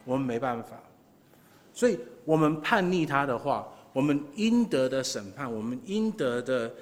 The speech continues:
的，的，的惩罚，就是离他而去，让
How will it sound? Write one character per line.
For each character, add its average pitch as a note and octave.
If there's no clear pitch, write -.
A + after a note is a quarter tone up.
的， B2
的， B2+
的 C3+
惩 B2
罚， A2
就 D3
是 D#3
离 B2+
他 C3+
而 A2
去， -
让 F3